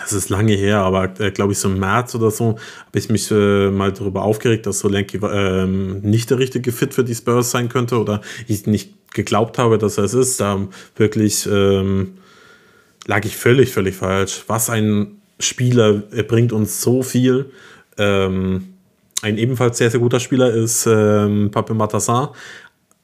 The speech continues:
Wahrscheinlich der Matchwinner für mich gegen, gegen Aston Villa. Äh, und hatte wahrscheinlich jetzt erstmal wieder,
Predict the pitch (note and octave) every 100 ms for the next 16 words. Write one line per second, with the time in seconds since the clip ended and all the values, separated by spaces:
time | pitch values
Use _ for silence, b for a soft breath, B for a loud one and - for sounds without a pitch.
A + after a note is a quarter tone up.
0 | _ - F#2 - C3 D3 A#2+ A2 B2 -
1 | C#3 C#3 D3 D3+ _ - C3+ B2+ C3 -
2 | B2 A#2+ A#2 A2+ A2+ A2+ G#2+ G#2+ - A2
3 | G#2+ G#2+ G#2+ B B B B B - G2+
4 | G2+ G2+ G#2 G#2 - _ - - - A2+
5 | A2+ A2 - G#2 A#2 A#2 A2 - G#2+ G2
6 | - G2 G#2 - G#2+ G2+ G2+ G2+ G2 F#2+